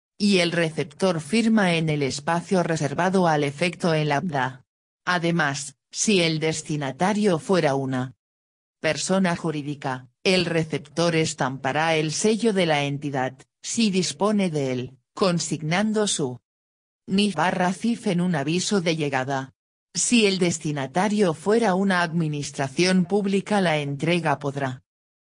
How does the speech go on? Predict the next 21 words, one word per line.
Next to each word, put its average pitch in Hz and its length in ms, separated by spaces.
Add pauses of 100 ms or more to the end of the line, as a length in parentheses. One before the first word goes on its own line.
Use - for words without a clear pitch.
(160)
realizarse 170 960
a 147 100
través 143 420
del 151 200
registro, 143 760 (180)
haciendo 202 720
constar 175 480
el 151 220
número 175 400
de 151 220
entrada 165 480
y 165 120
el 147 120
sello 196 400
del 160 220
registro 165 640
en 147 160
un 139 320 (680)
aviso 196 500
de 165 160
llegada. 135 540